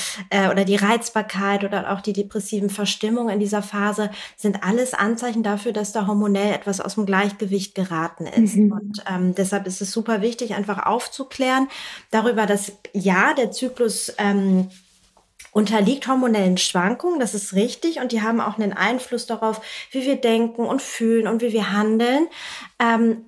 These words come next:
Speaker 1: aber es sollte nie ein Ausmaß, Maß annehmen, in dem wir uns nicht wohlfühlen. Also,
Speaker 2: Ja.
Speaker 1: ne,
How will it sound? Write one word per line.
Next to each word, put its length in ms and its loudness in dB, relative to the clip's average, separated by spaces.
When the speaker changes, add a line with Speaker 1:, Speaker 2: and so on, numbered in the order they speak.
Speaker 1:
aber 480 4
es 120 -4
sollte 360 0
nie 280 4
ein 140 2
Ausmaß, 640 0
Maß 380 0
annehmen, 360 2
in 140 2
dem 160 2
wir 100 -4
uns 180 -4
nicht 220 -4
wohlfühlen. 840 -2
Also, 380 -4
Speaker 2:
Ja. 400 0
Speaker 1:
ne, 100 -4